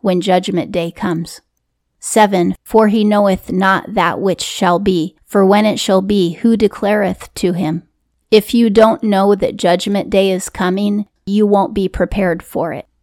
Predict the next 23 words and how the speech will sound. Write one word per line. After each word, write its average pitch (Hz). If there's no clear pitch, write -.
Eight, -
"There 208
is 202
no 208
man 208
ruling 202
over 202
the 185
spirit -
to 190
restrain 190
the 170
spirit, 170
and 202
there 196
is 190
no 208
authority 196
over 190
the 185
day 190
of 175
death, 180